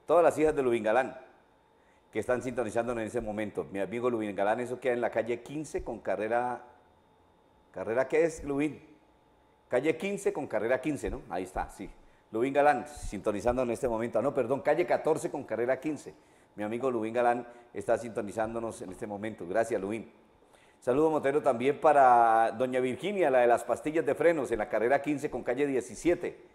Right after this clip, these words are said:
la que remacha las pastillas de frenos de motos de alto cilindraje, de bajo cilindraje. Remacha no solo, sino al horno, las pega perfectamente.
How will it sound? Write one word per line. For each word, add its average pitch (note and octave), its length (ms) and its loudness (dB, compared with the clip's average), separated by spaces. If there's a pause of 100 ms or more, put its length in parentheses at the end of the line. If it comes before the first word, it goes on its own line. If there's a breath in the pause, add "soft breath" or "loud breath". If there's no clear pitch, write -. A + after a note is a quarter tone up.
(360 soft breath)
la A2+ 180 2
que A#2 440 -2 (120)
remacha C3 520 2
las B2 160 2
pastillas C3 580 -2
de A#2+ 80 2
frenos B2+ 340 -6
de A#2 80 -2
motos A#2+ 360 -2
de A2+ 80 2
alto A2+ 200 0
cilindraje, A2+ 680 0
de A2 60 0
bajo G#2+ 120 -2
cilindraje. A#2 540 0 (280 loud breath)
Remacha C3+ 440 6
no E3 100 0
solo, E3+ 220 6
sino C3+ 240 2
al A#2+ 100 4
horno, A2+ 400 8
las G2+ 180 2
pega C3+ 260 0
perfectamente. B2 760 -2